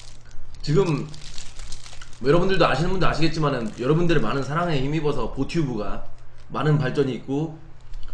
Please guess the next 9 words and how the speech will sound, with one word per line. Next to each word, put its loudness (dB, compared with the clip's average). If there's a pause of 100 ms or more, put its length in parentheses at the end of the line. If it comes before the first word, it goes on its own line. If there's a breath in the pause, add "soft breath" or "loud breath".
(120)
지금 0
한국에서 0
오십 0
위 4
안에 0
들어갔어요, -4
여러분들. -8 (920)
최상급 -4
유튜브예요. -4